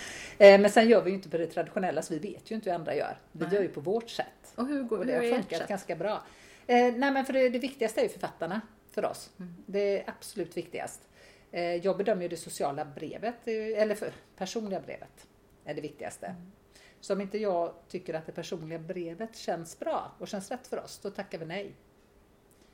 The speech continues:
Speaker 1: Och då var det någon som sa det just på bokmässan, att så kan man inte göra. Tänk om det är ett jättebra manus.
Speaker 2: Mm.
Speaker 1: Men sen så, vem bestämmer det? Vi gör så. För att vi ska jobba, det ska ju bli våra kollegor. Det är någon vi ska jobba med länge. Jag vill att vi ska trivas ihop, vi ska ha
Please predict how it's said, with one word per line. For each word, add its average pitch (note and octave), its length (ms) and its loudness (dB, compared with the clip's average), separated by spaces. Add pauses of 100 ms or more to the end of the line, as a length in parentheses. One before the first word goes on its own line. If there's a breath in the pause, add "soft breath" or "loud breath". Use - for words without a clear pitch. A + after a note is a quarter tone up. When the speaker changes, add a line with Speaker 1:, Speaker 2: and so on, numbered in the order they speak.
(160 soft breath)
Speaker 1:
Och G3 60 -12
då F#3 60 -10
var G#3+ 80 0
det G3+ 60 -4
någon F#3+ 100 -4
som F#3 120 -8
sa A3 260 0
det E3+ 80 -2
just D3+ 240 -6
på E3 80 -6
bokmässan, D#3+ 480 -10
att D#3+ 100 -10
så G#3 100 -8
kan A3+ 140 -8
man B3 100 -4
inte C#4 180 -8
göra. E3+ 200 -2 (180)
Tänk F#3 180 -8
om F#3+ 80 -6
det F#3 60 -4
är F#3 40 -8
ett F#3 60 -14
jättebra G3+ 360 -10
manus. - 520 -12
Speaker 2:
Mm. F#3 240 -14 (320)
Speaker 1:
Men G#3 140 -8
sen G#3+ 160 -8
så, A3 80 -4
vem G3+ 220 -4
bestämmer G#3 340 -6
det? D#4 180 -8 (880)
Vi A#3 100 -2
gör A#3+ 260 0
så. - 260 -8 (180)
För - 140 -8
att F#3+ 160 -2
vi F#3 100 2
ska - 200 -10
jobba, G#3 220 -2
det E3+ 100 -8
ska A#3 160 -8
ju A#3+ 40 -2
bli A3+ 140 0
våra E3 420 -4
kollegor. E3 560 -6
Det F3+ 80 -4
är F3 40 -4
någon A#3+ 140 -8
vi G3 80 -6
ska - 160 -10
jobba F3+ 180 -4
med D#3 120 -8
länge. F3 320 -4
Jag D#3 100 -6
vill F#3+ 160 -8
att - 100 -10
vi A#3 40 -6
ska G3 160 -8
trivas F#3+ 520 -8
ihop, F3+ 160 -10
vi F#3+ 80 -6
ska F3 100 -10
ha E3 60 -4